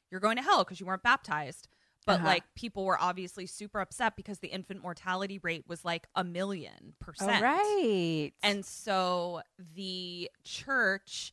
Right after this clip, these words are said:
Speaker 1: actually made an exception where, uh,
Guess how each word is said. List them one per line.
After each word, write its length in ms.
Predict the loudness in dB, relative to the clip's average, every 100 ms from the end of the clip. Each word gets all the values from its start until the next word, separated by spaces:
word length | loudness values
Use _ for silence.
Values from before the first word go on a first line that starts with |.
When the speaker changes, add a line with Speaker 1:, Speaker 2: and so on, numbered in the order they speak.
| 4
Speaker 1:
actually 920 | 4 4 -2 -12 -8 -6 -6 -8 -12 _ _ -16
made 460 | -8 -4 -2 -2
an 120 | -6
exception 1000 | -10 -14 -4 -4 -4 -10 -8 -8 -14 -20 _ _ _ _ _ _ _
where, 760 | -10 -2 0 2 0 -2 -4 -8 _ -6
uh, 340 | 0 0 -2